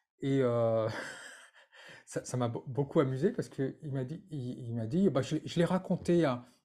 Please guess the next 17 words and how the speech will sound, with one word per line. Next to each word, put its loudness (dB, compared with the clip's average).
à -2
des 2
amis, 6
ils 8
m'ont 4
pris, 0
ils -4
m'ont -2
dit -4
que -2
j'étais -4
cinglé, 0
quoi. -6
<laughs> -10
Donc, -4
euh, -4
euh, -12